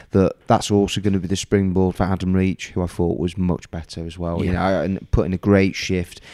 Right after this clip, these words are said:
Speaker 1: and w-, was a,
Speaker 2: Nearly
Speaker 1: a
Speaker 2: scored a wonder goal, just
Speaker 1: Yeah,
Speaker 2: to mention
Speaker 1: yeah.
Speaker 2: that as well.
Speaker 1: Yeah, yeah, had a couple of sights of goal. I actually thought he outshone Kadeem Harris for, uh, most of it. I thought out of the, the midfield four that Kadeem Harris was the quietest,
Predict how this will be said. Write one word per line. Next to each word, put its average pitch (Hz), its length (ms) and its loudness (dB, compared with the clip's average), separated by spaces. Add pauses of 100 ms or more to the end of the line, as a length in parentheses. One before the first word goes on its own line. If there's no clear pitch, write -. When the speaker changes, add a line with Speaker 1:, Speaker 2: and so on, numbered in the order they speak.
(280)
Speaker 1:
and 95 360 2
w-, 101 320 0
was 92 180 -2
a, 95 180 4
Speaker 2:
Nearly 131 220 6
Speaker 1:
a 110 40 4
Speaker 2:
scored 120 200 6
a 101 40 4
wonder 120 260 4
goal, 90 200 0
just 113 140 6
Speaker 1:
Yeah, 87 60 4
Speaker 2:
to 92 60 2
mention 113 160 6
Speaker 1:
yeah. 104 160 6
Speaker 2:
that 87 100 0
as 87 100 -6
well. 90 220 -4
Speaker 1:
Yeah, 104 240 8
yeah, 110 180 8
had 104 160 2
a - 20 -6
couple 120 280 4
of - 40 0
sights 107 380 2
of 95 60 -6
goal. 104 320 6 (200)
I 131 140 8
actually 131 220 0
thought 113 180 4
he 113 180 6
outshone 107 880 4
Kadeem 104 360 2
Harris 110 340 6
for, 92 400 0 (160)
uh, 92 240 2
most 98 380 2
of - 60 0
it. - 40 -2
I - 20 -2
thought 110 300 4
out 104 180 -2
of 92 120 -6
the, 104 260 4
the 98 100 -10
midfield 104 480 2
four 104 400 2
that 90 240 0
Kadeem 101 300 -2
Harris 98 400 0
was 92 140 -4
the - 80 -12
quietest, 104 760 -2